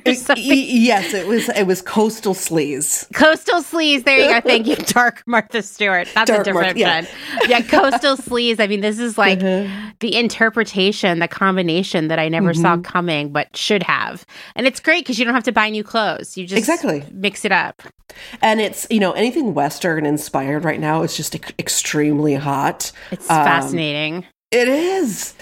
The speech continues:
Speaker 1: It's so fascinating. It's been such a long time. And so this really is an iteration practically a year after the coastal grandmother exploded onto the scene. So it does make a lot of sense. Um, so it's just basically a bit more relaxed and breezy with,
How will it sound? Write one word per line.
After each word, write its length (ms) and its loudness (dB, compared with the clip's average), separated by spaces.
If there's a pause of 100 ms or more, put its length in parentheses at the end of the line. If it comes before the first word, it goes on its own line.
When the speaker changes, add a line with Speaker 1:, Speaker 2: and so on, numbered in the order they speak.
(260)
Speaker 1:
It's 160 -2
so 300 -2
fascinating. 460 0
It's 100 -6
been 100 0
such 280 -2
a 40 -2
long 240 2
time. 520 0 (320)
And 120 2
so 100 0
this 280 -2
really 320 2
is 220 0
an 120 -4
iteration 720 0 (160)
practically 420 -2
a 40 -2
year 340 -2
after 380 -2
the 80 -6
coastal 400 -2
grandmother 600 -2
exploded 520 -2
onto 200 -2
the 100 -2
scene. 480 0 (240)
So 100 2
it 80 -2
does 220 0
make 160 -2
a 60 -2
lot 180 2
of 80 -4
sense. 500 -4 (380)
Um, 720 0
so 120 0
it's 120 -2
just 160 -2
basically 680 0
a 100 -4
bit 240 -2
more 160 -2
relaxed 720 -4
and 160 -2
breezy 640 2
with, 240 -6